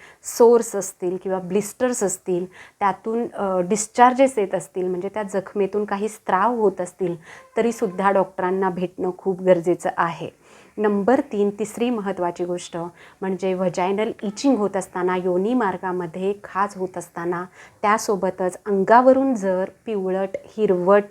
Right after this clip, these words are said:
प्रकारचे स्त्राव जात असतील आणि जर त्याला एक विशिष्ट प्रकारची दुर्गंधी असेल, तर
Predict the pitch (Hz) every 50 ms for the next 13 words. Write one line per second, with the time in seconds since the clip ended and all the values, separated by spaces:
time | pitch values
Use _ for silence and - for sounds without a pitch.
0 | - - _ - - - _ _ - 226 214 220 202 185 180 185 - - 208 208
1 | 208 - - _ - 185 175 170 175 180 175 165 - 180 175 175 - 185 180 -
2 | - _ - 170 170 175 - - - - - - - 185 185 185 202 208 208 202
3 | - 196 180 185 220 208 202 - - 196 185 180 180 185 185 185 180 - 196 202
4 | 196 - 226 220 - - - 214 214 - 196 180 - 180 180 185 - - 202 180
5 | 170 165 196 196 170 190 233 262 277 269 262 269 247 202 190 - - 175 160 160
6 | 160 - - - - - - _ - 254